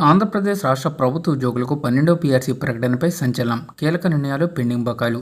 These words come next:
ఈ వీడియోలో వీటన్నిటి గురించి పూర్తి వివరాలు అయితే తెలుసుకుందామండి. ముందుగా వీడియోని సపోర్ట్ చేసే వారందరూ కూడా వీడియోని ఒక లైక్ చేసి, మీ తోటి ఉద్యోగ మిత్రులకు వీడియోని అయితే షేర్ చేయండి.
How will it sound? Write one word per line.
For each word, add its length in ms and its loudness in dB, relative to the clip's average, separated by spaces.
ఈ 100 0
వీడియోలో 380 4
వీటన్నిటి 400 0
గురించి 200 0
పూర్తి 340 -2
వివరాలు 360 -2
అయితే 140 -6
తెలుసుకుందామండి. 640 -2
ముందుగా 240 0
వీడియోని 240 -4
సపోర్ట్ 240 -8
చేసే 200 -8
వారందరూ 400 -6
కూడా 220 -6
వీడియోని 260 -2
ఒక 120 -8
లైక్ 180 -8
చేసి, 240 -4
మీ 200 -6
తోటి 200 0
ఉద్యోగ 300 -6
మిత్రులకు 320 -6
వీడియోని 280 -2
అయితే 240 0
షేర్ 260 -2
చేయండి. 320 0